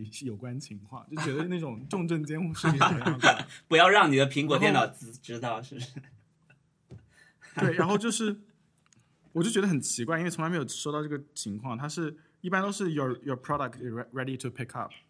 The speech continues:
Speaker 1: 他就说我们有一些重要的信息要跟你分享，然后我就打电话过去，他说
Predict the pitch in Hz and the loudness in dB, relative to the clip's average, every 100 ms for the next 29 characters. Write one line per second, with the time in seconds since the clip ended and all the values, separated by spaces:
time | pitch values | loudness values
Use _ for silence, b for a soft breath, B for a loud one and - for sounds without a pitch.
0 | _ - 151 160 165 165 127 147 117 120 | _ -6 -2 0 0 0 0 0 -2 -2
1 | 123 180 147 139 120 117 113 107 101 98 | -2 -2 0 -2 -4 -6 -8 -8 -12 -14
2 | - - 131 117 120 107 - 107 107 - | -16 -8 -6 -4 -4 -4 -6 -10 -10 -14
3 | _ b b b 135 147 135 135 110 127 | _ b b b -2 -2 0 -2 -4 -6
4 | 117 110 113 113 113 123 123 | -6 -6 -8 -10 -8 -8 -8